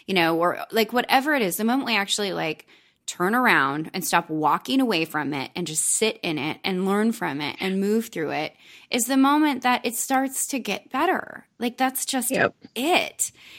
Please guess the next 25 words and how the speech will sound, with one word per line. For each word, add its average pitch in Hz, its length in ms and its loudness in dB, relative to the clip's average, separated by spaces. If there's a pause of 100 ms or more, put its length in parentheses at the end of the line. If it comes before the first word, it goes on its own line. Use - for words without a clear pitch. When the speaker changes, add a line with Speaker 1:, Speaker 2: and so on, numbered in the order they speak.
(120)
Speaker 1:
And 240 180 2
so 240 200 2
in 240 80 0
all 277 260 4
Speaker 2:
Yeah. 370 60 6
Speaker 1:
of 254 60 0
this 220 160 0
stuff, 196 520 2
like, 214 400 0
it's, - 320 -2 (380)
it's 233 240 0
just 294 680 -2
the, 208 400 2 (680)
it 233 200 4
is 214 220 2
just, - 480 -2 (100)
anytime 233 840 2
we 196 140 -4
are - 260 -6
in 180 180 0
it, - 260 -4
anytime 226 460 0
we 180 120 -4
are 165 80 -6
suffering, - 840 -4